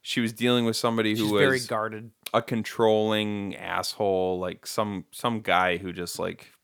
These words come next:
Speaker 1: you know, didn't treat her right.
Speaker 2: Mm-hmm.
Speaker 1: And then she met this guy who seemed weird at first, but, like, you know, turned
Speaker 2: Turns
Speaker 1: out,
Speaker 2: out
Speaker 1: turned
Speaker 2: he's
Speaker 1: out to be a pretty cool guy.
Speaker 2: He's part of a group that she's aware of.
Speaker 1: The Lion Tamers,
Speaker 2: Lion
Speaker 1: yeah.
Speaker 2: Tamers, yeah, which is apparently a real thing.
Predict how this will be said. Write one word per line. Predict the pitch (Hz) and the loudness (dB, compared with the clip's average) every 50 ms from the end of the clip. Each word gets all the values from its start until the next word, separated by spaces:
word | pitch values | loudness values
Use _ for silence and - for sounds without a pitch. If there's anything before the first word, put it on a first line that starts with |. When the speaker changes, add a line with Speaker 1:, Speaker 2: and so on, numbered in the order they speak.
| _ _ - | _ _ -12
Speaker 1:
you | - 101 90 | -10 -8 -6
know, | 85 87 87 - - | -6 -8 -6 -2 0
didn't | 120 117 110 98 | 0 0 0 -2
treat | - - - 117 - - | -4 -4 -4 -4 -4 -4
her | 101 101 90 | -6 -6 -6
right. | 87 82 80 80 80 - _ _ _ _ _ _ - | -4 -4 -4 -4 -6 -8 _ _ _ _ _ _ -16
Speaker 2:
Mm-hmm. | 117 110 110 104 | -14 -12 -8 -8
Speaker 1:
And | 98 101 | -6 -6
then | 98 95 | -6 -6
she | - - 104 | -6 -6 -6
met | 98 95 92 85 - | -4 -4 -6 -6 -6
this | 85 85 - | -10 -10 -8
guy | - 92 92 92 92 90 92 | -4 -2 -2 0 0 -2 -2
who | 98 95 90 90 87 87 82 _ - | -4 -6 -6 -6 -6 -8 -10 _ -14
seemed | - - - 156 151 151 143 127 | -12 -10 -6 -6 -4 -4 -4 -2
weird | 110 117 123 123 120 120 120 | 0 2 4 4 4 4 4
at | 107 - | 2 0
first, | - - 117 117 113 113 110 110 - - - | -2 0 2 4 4 4 2 0 -4 -8 -6
but, | 98 90 - - | -6 -6 -6 -4
like, | 82 82 82 80 80 - - - _ _ _ - | -4 -4 -4 -6 -6 -10 -18 -20 _ _ _ -12
you | 110 98 | -8 -6
know, | 90 87 87 85 82 - | -4 -4 -4 -6 -8 -6
turned | - 127 120 117 117 | -2 0 2 4 4
Speaker 2:
Turns | |
Speaker 1:
out, | 110 104 - | 4 4 4
Speaker 2:
out | 147 143 143 - - | 4 0 0 -2 -2
Speaker 1:
turned | - 135 127 | 0 2 4
Speaker 2:
he's | 127 | 6
Speaker 1:
out | 120 113 107 - | 6 4 4 2
to | 110 | 0
be | 107 104 | -2 -2
a | 101 | -2
pretty | 98 - - 113 104 | -2 -2 -4 -4 -4
cool | 101 - - 107 98 98 | -4 -4 -2 -2 -2 0
guy. | 92 95 95 95 95 | 0 0 2 2 0
Speaker 2:
He's | 92 85 - | 0 -4 -6
part | - - - 139 135 143 143 | -10 -6 -2 0 0 0 -2
of | 131 | -4
a | 131 | -8
group | 120 110 113 117 113 - | -10 -12 -14 -14 -12 -12
that | - - | -14 -12
she's | - - 123 127 107 123 | -10 -8 -8 -6 -6 -6
aware | 117 110 110 110 113 120 | -4 -4 -2 -2 -2 -2
of. | 120 117 117 110 - _ _ _ _ _ _ _ - | -2 -4 -6 -10 -16 _ _ _ _ _ _ _ 0
Speaker 1:
The | 131 117 98 | 2 4 4
Lion | 92 98 95 95 95 90 90 - | 4 4 2 0 0 -2 -4 -4
Tamers, | - 98 95 92 90 90 | -6 -4 -4 -2 -2 0
Speaker 2:
Lion | 117 120 120 117 | 0 0 0 -2
Speaker 1:
yeah. | 90 87 87 | -2 -2 -2
Speaker 2:
Tamers, | 104 120 117 120 123 117 107 | -2 -4 -4 -4 -6 -4 -4
yeah, | 117 113 110 110 107 | -2 0 0 0 0
which | 160 175 170 | 0 0 0
is | 190 190 | 2 2
apparently | 165 - 180 190 196 190 175 | 2 2 2 0 2 2 2
a | 160 | 2
real | 147 151 151 147 139 | 2 2 2 2 2
thing. | - 143 123 131 143 | 0 -4 -4 -4 -6